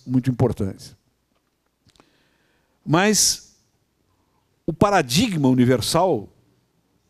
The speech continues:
é o paradigma ditado pelo capital financeiro, né? Ao mesmo tempo em que ele conciliava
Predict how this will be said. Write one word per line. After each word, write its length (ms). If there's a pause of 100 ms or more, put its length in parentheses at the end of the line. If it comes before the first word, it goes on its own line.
(200)
é 80
o 60
paradigma 720
ditado 840 (300)
pelo 180
capital 380
financeiro, 680 (1000)
né? 160 (1400)
Ao 80
mesmo 280
tempo 340
em 80
que 540
ele 180
conciliava 960